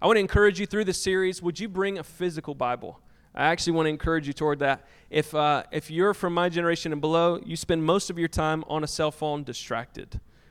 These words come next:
Um, and so just engaging with a tangible source that is not digital will really help you, I promise. Uh, and if you're a little bit A D D like me, you know, then, uh, this really helps to focus.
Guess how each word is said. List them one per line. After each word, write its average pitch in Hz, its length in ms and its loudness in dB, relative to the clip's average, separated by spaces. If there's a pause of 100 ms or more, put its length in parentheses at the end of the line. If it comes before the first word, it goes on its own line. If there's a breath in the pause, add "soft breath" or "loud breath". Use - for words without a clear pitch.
(220 soft breath)
Um, 139 420 -2
and 147 200 -4
so 147 300 2
just 147 300 -4
engaging 151 680 -2
with 151 360 -2 (360 soft breath)
a - 100 -6
tangible 165 920 0
source 151 640 -2
that 147 180 -6
is 127 120 -8
not 135 600 -6
digital 147 640 -2 (260 soft breath)
will 139 380 0
really 131 460 -4
help 117 420 -12
you, 107 220 -16 (120)
I 120 120 -14
promise. 120 720 -10 (320 soft breath)
Uh, 120 140 -4
and 123 100 -4
if - 100 -14
you're 147 120 2
a - 20 2
little 156 340 4
bit 156 140 2
A 151 160 2
D 147 100 -2
D 147 180 0
like 139 220 -2
me, 151 460 -8
you 147 160 -8
know, 147 320 -4 (360 soft breath)
then, 135 200 -4
uh, 127 340 -2
this 139 340 -4
really 143 300 2
helps 127 340 -4
to - 80 -16
focus. - 640 -10